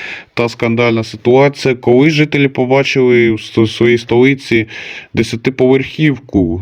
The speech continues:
Таких будівель у нас ніколи немає, але вона прямо з'явилася в-, на краю міста, де обурила місцевих жителів. Там живе місцева еліта, а також депутати Вищого Вейцоріуму.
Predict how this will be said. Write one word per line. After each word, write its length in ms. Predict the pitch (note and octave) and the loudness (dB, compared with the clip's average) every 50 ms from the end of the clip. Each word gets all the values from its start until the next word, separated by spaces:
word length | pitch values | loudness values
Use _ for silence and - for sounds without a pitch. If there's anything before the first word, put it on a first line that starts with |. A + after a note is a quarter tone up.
| G2 - _ | -10 -8 _
Таких 400 | - A2 A2 - D#3 D#3+ D3+ C3+ | -6 -4 -2 0 0 0 0 0
будівель 600 | C#3+ D3+ D3+ C#3 D3 D#3+ D3+ D3 D3 C#3+ C#3 C#3 | -2 -2 -2 0 0 0 2 2 2 2 2 2
у 40 | C3+ | 2
нас 340 | C#3 C3+ B2+ A#2 - - | 2 2 2 0 -2 -4
ніколи 400 | B2+ A#2+ A#2+ - B2+ A#2+ A#2 A#2 | -6 -4 0 2 2 4 4 4
немає, 640 | A2+ A#2 A#2+ B2 B2+ C#3 D3 D3+ D#3 D3+ D3+ D3 C#3+ C#3+ - - - - - - - - - | 2 2 0 0 0 0 2 2 2 2 0 0 -2 -4 -10 -16 -18 -16 -16 -18 -20 -14 -6
але 320 | - - A#2+ A#2 B2 C3+ C#3 | -2 0 2 2 4 4 4
вона 320 | C3+ C3 B2+ C3 C3 B2 | 2 2 2 0 0 0
прямо 380 | B2 - B2 C3 C3+ C#3 C3+ B2+ | -2 -2 -4 -2 -2 -4 -4 -4
з'явилася 760 | B2 B2 A#2+ A#2 B2 B2+ B2+ B2+ A#2+ - - A#2+ A2+ A2 A2 | -2 -2 -2 0 0 2 2 2 0 0 0 -2 0 0 0
в-, 100 | A2 G#2+ F#2+ - - _ - | -2 -4 -8 -14 -14 _ -2
на 160 | G#2+ A2 A2 | 0 0 0
краю 340 | - A2 A2+ A2 A2 A2 A2 | 0 0 0 2 2 2 2
міста, 420 | A2+ B2 C3 C3 B2+ - C3 B2 A#2 A#2 | 0 0 0 0 0 -2 -2 -2 -2 -4
де 360 | - G2+ G#2 - G#2 G#2+ A2+ G#2+ | -6 -8 -8 -4 -2 0 2 2
обурила 560 | A2 G#2+ G#2+ A2+ A#2+ A#2+ A#2 A#2 A2 A2 G#2 | 2 2 2 2 2 2 2 2 2 0 -2
місцевих 640 | G2+ G2 G#2 G#2+ G#2+ - - A2+ G#2+ A2 A2 G#2+ | -4 -4 -4 -4 -4 -2 -2 0 2 2 2 2
жителів. 480 | G#2 A#2+ A#2+ A2+ - F#2 F2 E2+ F2 E2+ - - - - - - _ | 2 0 -2 0 0 -2 -2 -2 -4 -8 -12 -18 -20 -20 -20 -16 _
Там 200 | - C#3+ E3 D#3+ | -2 -2 0 0
живе 280 | D#3 D3+ D3+ D#3 D#3 D3+ | 0 0 0 0 0 0
місцева 560 | D3 C#3 C3 - - D#3 D#3 D3 C#3 C#3 C3+ | -2 -4 -6 -4 -2 0 0 2 2 2 2
еліта, 480 | C3+ C3+ C3+ C#3+ D3+ D#3 D3+ - C#3+ C3+ | 2 2 2 0 0 0 0 0 -2 -2
а 40 | B2 | -2
також 380 | - C3 B2+ - C3 A#2+ A#2 | -2 -6 -4 -2 -4 -4 -2
депутати 640 | A2+ B2+ A#2 - B2+ B2 - - B2 A#2+ A#2 B2 A#2 | -4 -4 -4 -4 -6 -6 -4 -2 -2 -2 0 0 0
Вищого 500 | A2+ A2+ A2+ A2 - - A#2+ A#2 A#2 A2+ | 2 2 2 0 0 0 0 2 2 2
Вейцоріуму. 880 | A#2+ A#2+ A#2 - - C#3+ C3+ B2+ A#2 G#2 G2 F#2 F#2 E2+ E2 F2 - | 2 0 -2 -2 0 2 2 4 4 2 2 0 -2 -4 -6 -6 -10